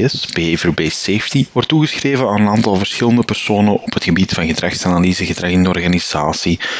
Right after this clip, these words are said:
psychologie, veiligheid enzovoort. Ongeacht aan wie het begint van B B S toeschrijft, zijn de meesten er toch wel over eens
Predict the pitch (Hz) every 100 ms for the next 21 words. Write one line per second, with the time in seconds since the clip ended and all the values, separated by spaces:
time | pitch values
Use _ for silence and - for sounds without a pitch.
0 | - - - - - 117 117 113 104 113
1 | 113 110 - - - 95 92 95 92 -
2 | 92 - 87 76 64 - - - - 143
3 | 151 151 - 104 98 113 135 139 123 135
4 | 127 - - - - 113 117 117 120 123
5 | 123 - - 123 - 123 120 - - -
6 | - - - - 113 104 131 - 120 101
7 | 110 107 107 104 98 92 90 95 - -